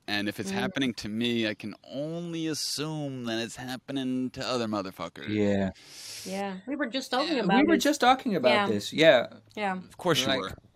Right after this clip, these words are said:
Speaker 3: of course we, we were talking about this all day.
Speaker 1: <laughs> What were you, what were you talking about?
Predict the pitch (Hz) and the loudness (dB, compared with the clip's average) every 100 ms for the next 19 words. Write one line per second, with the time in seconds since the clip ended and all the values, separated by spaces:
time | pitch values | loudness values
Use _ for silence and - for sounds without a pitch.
0 | - - - - - - - 196 190 165 | -20 -20 -20 -20 -14 -12 6 10 12 10
1 | 233 - 147 - 131 107 107 - 147 143 | 8 8 6 8 6 6 -2 -2 2 4
2 | 175 143 104 107 120 143 165 156 110 - | 6 4 2 0 4 6 8 10 8 8
3 | 123 139 135 147 160 117 98 90 92 | 6 8 6 6 4 2 -4 -4 -8